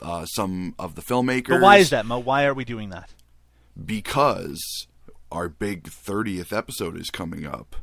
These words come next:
Speaker 2: It's it. It's, it, this is the
Speaker 1: You
Speaker 2: big
Speaker 1: know?
Speaker 2: one.
Speaker 1: This was the twenty-ninth episode. Next episode is thirty. We're gonna, you know, we, we, we wanna give back.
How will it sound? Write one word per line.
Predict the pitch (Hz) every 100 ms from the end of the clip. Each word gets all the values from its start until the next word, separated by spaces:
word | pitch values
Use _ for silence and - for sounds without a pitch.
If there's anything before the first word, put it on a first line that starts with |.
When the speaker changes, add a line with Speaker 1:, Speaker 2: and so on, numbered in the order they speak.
| -
Speaker 2:
It's | 104
it. | 127 107 -
It's, | -
it, | - 135
this | 151 147
is | 170
the | -
Speaker 1:
You | 85
Speaker 2:
big | 131
Speaker 1:
know? | 101
Speaker 2:
one. | 80 - - - _ - -
Speaker 1:
This | - 92 107
was | 98
the | 101
twenty-ninth | - 107 107 117 123 101
episode. | 87 - 87 82
Next | 87 -
episode | 107 95 107 101
is | 101 -
thirty. | 123 139 104
We're | 87
gonna, | 87 92 90 - - -
you | -
know, | 85
we, | 90
we, | 92 82 87 -
we | 95
wanna | 92 90 90
give | 78 107 107 90 78
back. | 95 92 87 - -